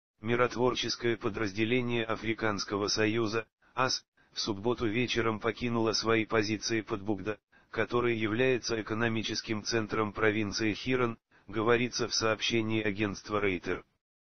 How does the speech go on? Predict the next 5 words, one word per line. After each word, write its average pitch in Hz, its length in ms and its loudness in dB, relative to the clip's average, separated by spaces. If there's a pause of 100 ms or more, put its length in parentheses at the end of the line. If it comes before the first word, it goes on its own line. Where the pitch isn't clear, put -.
(380)
Это 123 240 0
уже 120 240 2
третий 120 420 -2
населённый 107 640 0
пункт, - 440 -4